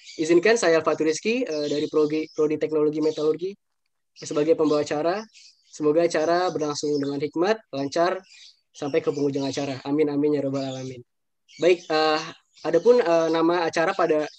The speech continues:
hari ini, yakni webinar Insight, eh, five point oh, yang dimana artinya Insight, eh, Inspiring Your Perspective Side. Acara ini diselenggarakan, eh, sebagai wadah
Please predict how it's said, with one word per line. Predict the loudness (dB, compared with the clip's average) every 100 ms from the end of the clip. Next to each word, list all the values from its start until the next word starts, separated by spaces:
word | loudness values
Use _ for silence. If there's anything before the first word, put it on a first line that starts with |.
| _
hari | -6 -2 2
ini, | 2 2 -2
yakni | -2 2
webinar | 2 2 2 2
Insight, | 0 0 -2 -2 -8
eh, | -6 -4 -4
five | -2 0 2
point | 2
oh, | 4 2 0 -14 -20 -20 -20 -2
yang | 0 2
dimana | 4 4
artinya | 2 2 2 2 -2
Insight, | -4 -4 -6 -6 _ -8
eh, | -6 -4 -8 -10 _ -20 -20 -20 _
Inspiring | -8 -2 2 6 8 8
Your | 6 4 2 -4 -6
Perspective | -6 -4 -6 -6
Side. | -8 -4 -4 -4 _ _ _ -20 -18 -16 -16 -16 -20 _ -4
Acara | 2 4
ini | 6 6
diselenggarakan, | 4 4 2 2 2 2 -2
eh, | -2 0 -2
sebagai | 0 6 8
wadah | 8 4